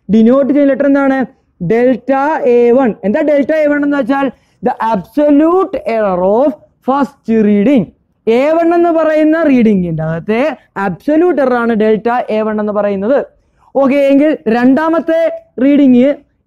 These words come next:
എ ടുവിന്റെ absolute എറർ എന്തായിരിക്കും? ഡെൽറ്റ എ ടു. ഈ ഡെൽറ്റ എ ടു എന്ന് വെച്ചാൽ എന്താണ്? രണ്ടാമത്തെ റീഡിംഗിന്റെ absolute error. എങ്ങനെ കണ്ടുപിടിക്കുന്നത്? എങ്ങനെയാണ് error കണ്ടുപിടിക്കുന്നത്?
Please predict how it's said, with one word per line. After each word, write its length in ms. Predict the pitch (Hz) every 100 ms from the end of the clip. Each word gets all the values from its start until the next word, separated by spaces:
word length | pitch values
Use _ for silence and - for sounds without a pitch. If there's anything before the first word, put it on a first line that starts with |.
| -
എ 300 | 226 285 294 359
ടുവിന്റെ 280 | 349 339
absolute 380 | 330 254 294 302
എറർ 80 | 294
എന്തായിരിക്കും? 460 | 285 285 247 277 233
ഡെൽറ്റ 420 | 233 240 208 262 254 285 -
എ 180 | 226 220
ടു. 420 | 214 294 190 _ _ -
ഈ 120 | 190
ഡെൽറ്റ 260 | 196 214 220
എ 120 | 277
ടു 60 | 262
എന്ന് 120 | 294
വെച്ചാൽ 140 | 269
എന്താണ്? 400 | 277 285 285 339 320 - _ 180
രണ്ടാമത്തെ 1200 | 202 208 233 240 277 285 294 302 302 359 349 - _ -
റീഡിംഗിന്റെ 1040 | 214 240 277 320 294 220 180 175 202 294 254 - -
absolute 720 | 226 180 - 277 262 262 233
error. 260 | 220 247 208
എങ്ങനെ 280 | 208 233 294
കണ്ടുപിടിക്കുന്നത്? 600 | 285 285 294 285 294 277
എങ്ങനെയാണ് 400 | 240 269 294 294
error 220 | 269 302
കണ്ടുപിടിക്കുന്നത്? 760 | 302 294 294 262 294 285 294